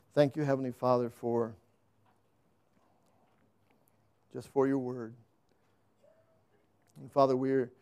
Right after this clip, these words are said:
I'm just humbled, Lord, because I find myself a follower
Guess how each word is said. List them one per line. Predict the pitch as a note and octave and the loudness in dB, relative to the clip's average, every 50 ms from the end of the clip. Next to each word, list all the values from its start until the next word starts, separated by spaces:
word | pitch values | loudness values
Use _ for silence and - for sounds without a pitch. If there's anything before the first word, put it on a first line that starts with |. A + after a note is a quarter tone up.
| _ _ _ _ _ _ | _ _ _ _ _ _
I'm | - C3 C#3 C#3 C#3+ | 0 0 0 0 0
just | C#3 C3 A#2 - | -2 -4 -4 -6
humbled, | - - - D3+ C#3+ C#3+ C3 C3 C3 C3 B2 A#2+ A#2+ A2+ - _ _ _ _ _ _ _ _ _ _ _ _ _ _ _ _ _ _ _ _ _ _ - _ _ | -12 -6 -4 -2 -2 0 0 0 0 0 0 -4 -10 -18 -20 _ _ _ _ _ _ _ _ _ _ _ _ _ _ _ _ _ _ _ _ _ _ -20 _ _
Lord, | D3+ C#3+ C#3 C#3 | -4 0 0 0
because | C3+ C3 - - C#3 B2+ | 0 -4 -4 -4 -2 0
I | C3+ C3 C3+ C3 | 2 2 2 0
find | B2 - - D3 C#3+ C#3+ C#3 C3+ | -2 0 0 2 2 2 0 -2
myself | C3+ B2+ B2+ - - D3 C#3 C3+ C3+ C3 - - - - _ _ _ _ _ _ _ _ _ - | -4 -4 -6 -4 2 4 4 4 4 2 0 -8 -20 -20 _ _ _ _ _ _ _ _ _ -16
a | D#3+ | -16
follower | - - - - C#3+ C#3+ C#3+ C#3+ C#3+ C3 B2+ C3+ C3+ C3 C3 B2+ C3 C3 A#2+ | -16 -4 4 8 8 8 8 8 4 4 4 2 2 2 2 0 0 -2 -8